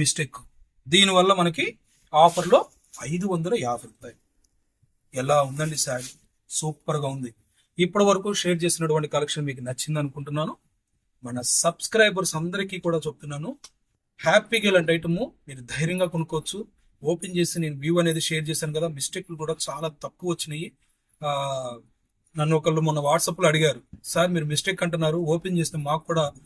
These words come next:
ఒక కాన్ఫిడెంట్ అనేది వస్తుంది, మేము మీ న్యూస్ కప్-, సబ్స్క్రైబర్స్మి, so అవకాశం ఉన్నంతవరకు ఓపెన్ చేయండి" అన్నారు. ఆ, మరి మా చెల్లెమ్మ ఎవరో కూడా అని అడిగారు. నేనైతే ఈ వీడియోలో ఓపెన్ చేసి మీకు వ్యూ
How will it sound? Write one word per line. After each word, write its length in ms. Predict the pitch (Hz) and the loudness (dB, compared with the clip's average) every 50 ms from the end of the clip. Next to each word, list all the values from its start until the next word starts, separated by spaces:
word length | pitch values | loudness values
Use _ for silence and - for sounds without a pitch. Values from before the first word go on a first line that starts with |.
| _ _ - | _ _ -6
ఒక 120 | - - | -2 -2
కాన్ఫిడెంట్ 560 | 226 - 196 185 190 208 196 196 208 202 190 190 | 0 4 4 4 4 2 0 -4 -4 0 2 2
అనేది 200 | 175 175 170 170 | 2 2 2 0
వస్తుంది, 480 | 151 - - - 160 156 185 226 240 _ _ _ _ _ _ _ _ _ - | -2 -2 -4 -4 -4 -4 -4 -6 -8 _ _ _ _ _ _ _ _ _ -10
మేము 160 | 143 151 156 | -8 -6 -6
మీ 140 | 151 143 139 | -6 -6 -6
న్యూస్ 280 | 135 147 175 185 - - - | -4 -2 -2 0 0 0 0
కప్-, 320 | 180 151 160 160 147 139 | -2 -2 -4 -6 -10 -8
సబ్స్క్రైబర్స్మి, 800 | 135 - 165 156 - - 170 165 147 151 147 - 151 147 180 240 - _ _ _ _ _ _ _ _ _ _ - - - | -4 -2 -2 -4 -2 0 0 0 2 0 -2 -4 -4 -6 -8 -10 -14 _ _ _ _ _ _ _ _ _ _ -8 0 6
so 100 | 233 240 254 254 190 175 | 8 8 8 8 8 6
అవకాశం 340 | 214 226 262 247 233 233 214 | 4 6 6 4 4 4 2
ఉన్నంతవరకు 340 | 196 196 196 196 - - 175 175 | 0 -2 -2 -2 -2 0 0 0
ఓపెన్ 200 | 170 - 190 170 180 | 0 -2 -2 2 2
చేయండి" 180 | 170 165 165 160 | 4 4 4 2
అన్నారు. 300 | 160 156 160 196 254 - _ _ _ _ _ _ _ _ _ _ _ - | 2 2 0 0 -2 -4 _ _ _ _ _ _ _ _ _ _ _ -12
ఆ, 40 | 165 | -8
మరి 320 | 156 160 156 147 151 147 147 | -4 -2 0 2 2 0 0
మా 200 | 147 147 143 - - | 0 0 0 0 0
చెల్లెమ్మ 260 | 160 165 185 190 185 | -2 -2 -2 0 2
ఎవరో 240 | 170 160 165 175 180 170 180 | 2 4 4 4 2 4 4
కూడా 160 | 170 165 165 | 4 4 4
అని 100 | 151 143 | 4 2
అడిగారు. 420 | 139 156 156 170 165 156 156 160 160 - _ _ _ _ _ _ _ _ - | 0 2 6 6 6 6 6 2 -2 -4 _ _ _ _ _ _ _ _ -2
నేనైతే 420 | 160 160 160 170 170 - 196 190 | 0 2 4 2 2 2 2 2
ఈ 40 | 175 | 4
వీడియోలో 680 | 160 170 170 175 185 180 175 170 151 143 143 151 151 - _ - | 4 4 4 4 4 6 6 6 4 4 2 -2 -4 -6 _ -4
ఓపెన్ 360 | 143 160 180 180 - 180 175 170 | 0 0 0 0 0 0 2 2
చేసి 320 | 170 165 - 247 339 - _ _ _ _ - | 2 2 2 0 -4 -8 _ _ _ _ -8
మీకు 180 | 151 147 151 | -8 -8 -4
వ్యూ 160 | 147 156 175 | 0 0 0